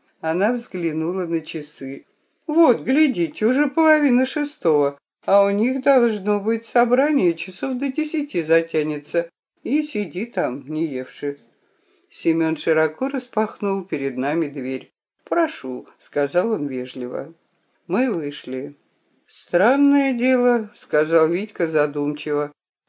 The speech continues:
«По-моему, мы с ним вместе эту самую «Королеву Марго» читали года два назад».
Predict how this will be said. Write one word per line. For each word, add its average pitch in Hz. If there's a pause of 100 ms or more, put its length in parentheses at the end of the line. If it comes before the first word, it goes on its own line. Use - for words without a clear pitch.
«По-моему, 262
мы 196
с -
ним 220
вместе 202
эту 175
самую 170
«Королеву 185
Марго» 180 (180)
читали 240
года 220
два 233
назад». 208